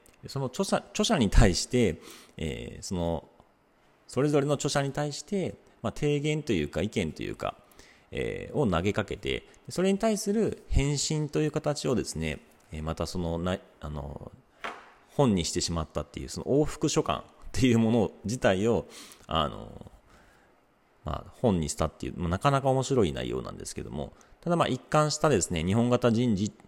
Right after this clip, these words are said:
システムっていうもののあり方、それの良い点や、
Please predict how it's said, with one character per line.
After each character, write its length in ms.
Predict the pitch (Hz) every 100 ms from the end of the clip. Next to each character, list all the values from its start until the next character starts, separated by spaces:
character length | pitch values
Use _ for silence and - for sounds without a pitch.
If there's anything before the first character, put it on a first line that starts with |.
| -
シ 160 | - 123
ス 120 | -
テ 120 | 82
ム 60 | 110
っ 40 |
て 140 | 120 127
い 60 |
う 40 | 101
も 120 | 117
の 200 | 131 - - -
の 160 | 165 -
あ 60 |
り 80 | 98
方、 300 | 113 113 117 - - - _ _ _ _ _ _
そ 160 | - 127
れ 60 |
の 100 | 131
良 160 | 123 160
い 80 | 123
点 320 | 82 76 80
や、 260 | 113 90